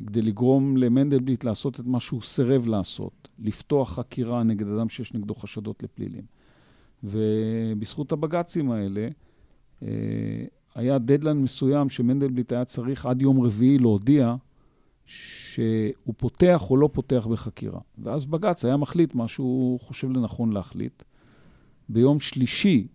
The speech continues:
יום קודם, אה,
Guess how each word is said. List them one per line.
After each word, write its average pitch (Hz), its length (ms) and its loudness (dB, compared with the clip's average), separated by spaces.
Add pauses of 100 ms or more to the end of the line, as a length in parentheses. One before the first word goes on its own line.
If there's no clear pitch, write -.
(220)
יום 131 220 0
קודם, 127 460 2 (640)
אה, 113 680 -2